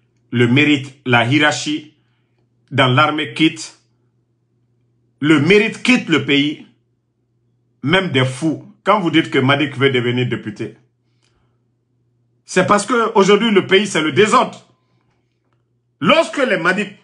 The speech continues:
sans frontières, tous ces gens-là pensent devenir député,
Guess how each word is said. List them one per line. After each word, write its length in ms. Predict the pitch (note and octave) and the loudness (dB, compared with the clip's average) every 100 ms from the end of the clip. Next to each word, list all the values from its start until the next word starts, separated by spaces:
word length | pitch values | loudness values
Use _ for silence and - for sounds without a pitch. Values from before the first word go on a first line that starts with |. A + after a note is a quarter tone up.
| _ _ _ _ _ | _ _ _ _ _
sans 220 | - A3 G#3+ | -6 -4 -2
frontières, 400 | E3+ C3+ E3+ - | -4 -4 -4 -4
tous 120 | A#3+ | -6
ces 180 | A#3 - | -4 -2
gens-là 300 | E3 D3 B2+ | -2 -2 -4
pensent 520 | F#3 F3+ F3+ - _ _ _ _ _ _ _ _ _ _ | -2 -2 -4 -14 _ _ _ _ _ _ _ _ _ _
devenir 600 | C3+ A#3+ C#4 C4+ C#4+ B3+ - - - | -2 0 0 -4 -4 -4 -8 -18 -2
député, 680 | G3+ F#3 G3+ G#3+ - _ | -2 -2 -8 -8 -10 _